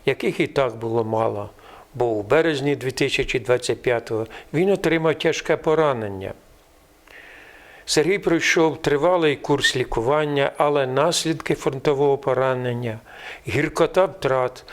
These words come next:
обірвали серце воїна. Двадцять четвертого листопада він помер. Прощатися з Сергієм Погребняком почали зранку, двадцять п'ятого листопада.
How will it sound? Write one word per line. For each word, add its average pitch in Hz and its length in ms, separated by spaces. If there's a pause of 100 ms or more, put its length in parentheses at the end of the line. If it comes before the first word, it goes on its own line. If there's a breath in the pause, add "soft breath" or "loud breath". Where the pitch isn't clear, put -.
(200 loud breath)
обірвали 131 800
серце 113 600 (120)
воїна. 107 580 (520 loud breath)
Двадцять 131 520
четвертого 156 600
листопада 127 800 (320 loud breath)
він 127 440 (180)
помер. 104 500 (1300 loud breath)
Прощатися 160 720
з - 40
Сергієм 127 400
Погребняком 117 720
почали 160 440
зранку, 120 500
двадцять 120 400
п'ятого 113 360
листопада. 110 720